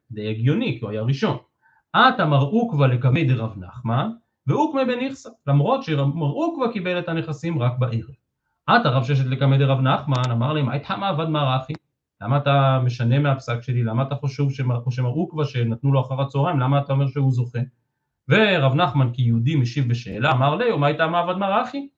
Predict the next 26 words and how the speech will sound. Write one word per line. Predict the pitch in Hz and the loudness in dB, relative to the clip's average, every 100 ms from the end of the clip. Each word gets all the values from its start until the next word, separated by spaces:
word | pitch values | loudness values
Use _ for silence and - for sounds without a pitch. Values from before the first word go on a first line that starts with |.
| _ _ _ | _ _ _
למה | 120 131 143 | 0 4 4
אתה | 170 175 | 4 0
פסקת | 202 208 202 190 | 0 -2 -2 -6
שרמי | 165 160 175 | -4 -2 -2
בר | 165 139 | -2 -2
חמא | 165 180 | -2 -2
קודם? | 175 175 147 151 _ _ _ - | -4 -4 -4 -6 _ _ _ -8
אומר | 113 | -4
רב | 143 | -2
ששת, | 139 185 226 185 104 | -2 -2 -4 -6 -6
למה | 104 135 | 0 2
אני | 120 131 | 4 2
פסקתי? | 113 - - - | -2 -6 -6 -6
ברור | 175 120 277 - | -2 0 0 2
למה | 135 127 117 | 2 4 2
אמר | 113 110 | 0 -2
לי, | 101 98 101 | -8 -10 -6
דקדים. | 139 277 392 302 139 - _ _ _ _ - | -4 -2 -2 -2 -6 -8 _ _ _ _ -4
כי | 143 147 | 2 4
רמי | 143 185 | 4 2
בר | 165 | -2
חמא | 135 113 107 | -2 -2 -2
קיבל | 113 113 117 120 | -6 -4 -2 0
את | |
השטר | 135 - 143 | -2 0 0
בבוקר, | 156 165 285 311 226 | 2 2 2 0 -6